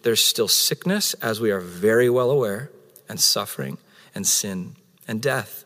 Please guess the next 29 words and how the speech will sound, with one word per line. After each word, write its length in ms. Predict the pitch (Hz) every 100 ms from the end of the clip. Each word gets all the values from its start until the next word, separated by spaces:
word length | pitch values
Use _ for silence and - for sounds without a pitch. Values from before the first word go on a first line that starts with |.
| _ _ _ - - - - - -
But 140 | 110
that 180 | 135 123
kingdom 340 | - 156 165 151
is 120 | 131
coming. 480 | - 160 135 101 85 87
Yes, 400 | 147 165 190 -
Jesus 440 | - 151 185 170 -
is 140 | -
king, 540 | - 185 165 101 101 - - - _ _ _
but 180 | 156 147
we 160 | 151
are 100 | 139
still 440 | 120 - - 151 165
in 80 | 143
a 40 |
spiritual 540 | - - 139 139 -
battle 640 | 131 123 135 151 107 107 139 -
with 160 | 127 127
a 60 | 131
doomed 640 | 117 131 135 135 135 120 - _ -
enemy. 460 | 135 127 95 98 - _ _ _ _ _ _ - - _ _ -
And 100 | 110
right 240 | 120 151 196
now, 400 | 147 143 165 180 - - _
in 160 | 131 127
this 320 | 123 - - - _
moment 680 | - 107 123 151 180 196 - -
of 240 | 113 107
quarantine 680 | - 180 185 190 196 208